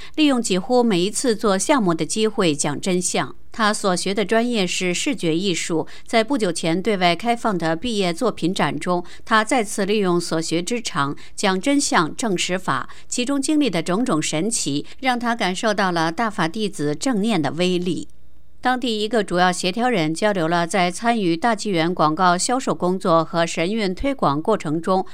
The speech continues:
不断修去自我、无条件向内找的经历。一位老年同修交流了自己在突破病业观过程中的体悟。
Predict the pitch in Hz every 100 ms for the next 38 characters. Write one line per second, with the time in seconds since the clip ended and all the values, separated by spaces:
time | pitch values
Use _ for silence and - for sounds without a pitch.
0 | - - 220 269 220 214 285 285 - 185
1 | - 233 147 143 139 170 214 214 175 214
2 | 170 170 220 208 247 196 135 139 139 165
3 | 156 165 143 - - - - - - -
4 | - 226 240 226 208 196 233 262 196 196
5 | 214 208 262 247 190 180 175 220 180 160
6 | 160 170 165 - 240 233 202 185 277 220
7 | 190 156 185 190 226 190 156 165 196 170
8 | 147 - 143 160 165